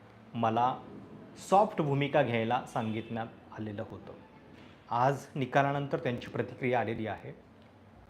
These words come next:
<coughs> कर्नाटकमधल्या मंगलोरमध्ये ते असतात. ते असं म्हणतायत,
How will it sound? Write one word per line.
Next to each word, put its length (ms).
<coughs> 300
कर्नाटकमधल्या 760
मंगलोरमध्ये 600
ते 60
असतात. 300
ते 40
असं 220
म्हणतायत, 360